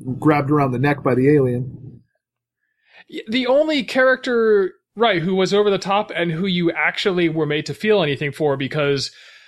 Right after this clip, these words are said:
Speaker 2: he was cared for lovingly by his, uh, apparent Department of Defense doctor partner for, like, the twenty years he was in a coma.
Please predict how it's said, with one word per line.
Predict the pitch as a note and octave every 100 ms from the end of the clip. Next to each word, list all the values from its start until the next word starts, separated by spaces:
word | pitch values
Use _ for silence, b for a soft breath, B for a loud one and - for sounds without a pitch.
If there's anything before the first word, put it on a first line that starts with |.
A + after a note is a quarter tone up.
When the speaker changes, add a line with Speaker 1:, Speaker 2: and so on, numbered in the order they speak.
| B B
Speaker 2:
he | - A3
was | A#3+ G3
cared | - - G#3 B3 G#3
for | - F#3 D#3+
lovingly | D#3 G3 D#3+ C#3 C3
by | C3+ C3+
his, | C3 C#3+ C3+ C3 C#3
uh, | A#2+ B2
apparent | - D3 D3 D3 - _ _ _ _
Department | C3 - C#3+ C#3+ D3
of | C#3
Defense | C3 - C#3 C3+
doctor | C3+ B2+ C3 C3 C#3+ C3 B2
partner | - D3 E3 F3+ G#3 G#3 _ _ _
for, | - F3+
like, | D3+ C3+ -
the | C#3+
twenty | - D#3+ E3+
years | D#3+ D#3+ C#3
he | D#3
was | C3+
in | C3+
a | A#2+
coma. | - D3 A2 G#2